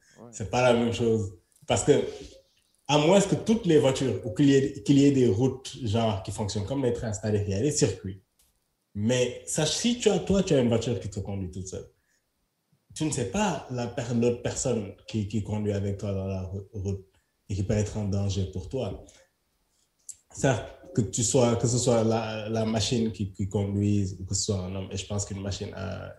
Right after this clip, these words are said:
Speaker 2: une capacité de, de réaction qui pourrait être, qui pourrait être beaucoup plus rapide là. Mais bon, le risque zéro n'existe pas.
Speaker 1: Yeah.
Speaker 2: Ça, ça, ça, c'est clair. Mais qu'est-ce qu'on cherche, en fait, en, en, en développant,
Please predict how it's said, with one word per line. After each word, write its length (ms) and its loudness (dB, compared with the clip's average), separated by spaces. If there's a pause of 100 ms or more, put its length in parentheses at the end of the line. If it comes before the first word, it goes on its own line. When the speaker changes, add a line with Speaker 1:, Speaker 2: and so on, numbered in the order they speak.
(140)
Speaker 2:
une 100 -14
capacité 600 -8
de, 160 -6
de 120 -10
réaction 640 -8 (300)
qui 100 -16
pourrait 300 -8
être, 360 -18
qui 120 -8
pourrait 320 -4
être 100 -8
beaucoup 220 -8
plus 200 -8
rapide 360 -4
là. 180 -4 (560)
Mais 440 0
bon, 200 0
le 140 4
risque 280 8
zéro 360 8
n'existe 500 -2
pas. 160 -20 (260)
Speaker 1:
Yeah. 300 -18
Speaker 2:
Ça, 580 2
ça, 360 -4
ça, 180 0
c'est 180 0
clair. 380 -2 (320)
Mais 460 6 (1300)
qu'est-ce 220 4
qu'on 180 4
cherche, 500 2
en 200 -2
fait, 300 -6 (320)
en, 80 -10
en, 960 -12
en 40 -10
développant, 880 -2